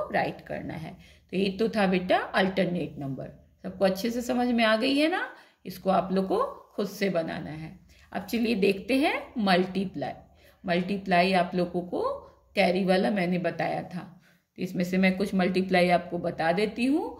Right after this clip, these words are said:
और बाकी जो भी नीचे का मल्टीप्लाई है वो आप खुद से बनाइएगा। तो चलिए देखते हैं, फर्स्ट में है थर्टीन इंटू फ़ोर। मल्टीप्लाई का साइन आप लोग याद रखिएगा बेटा,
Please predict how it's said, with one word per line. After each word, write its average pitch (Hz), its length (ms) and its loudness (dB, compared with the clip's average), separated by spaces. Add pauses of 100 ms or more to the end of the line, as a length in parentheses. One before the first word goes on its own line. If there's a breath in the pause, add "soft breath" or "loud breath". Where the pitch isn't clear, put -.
(180 loud breath)
और 185 80 -8
बाकी 170 360 0
जो 180 180 2
भी 190 160 0
नीचे 185 340 2
का 180 160 0
मल्टीप्लाई 165 600 0
है 285 200 0 (160)
वो - 60 -8
आप 147 240 -4
खुद 147 100 -8
से 170 200 -6
बनाइएगा। 107 540 -6 (580 loud breath)
तो - 40 -14
चलिए 240 300 0
देखते 208 380 2
हैं, 359 180 2 (760 soft breath)
फर्स्ट 202 300 2
में 202 140 -2
है 240 240 0 (500)
थर्टीन 233 960 0
इंटू 196 340 -2 (520)
फ़ोर। - 520 -6 (380)
मल्टीप्लाई 190 520 4
का 208 140 2
साइन 202 300 2
आप 208 160 0
लोग 202 160 0
याद 190 220 6
रखिएगा 214 340 -2
बेटा, 214 280 0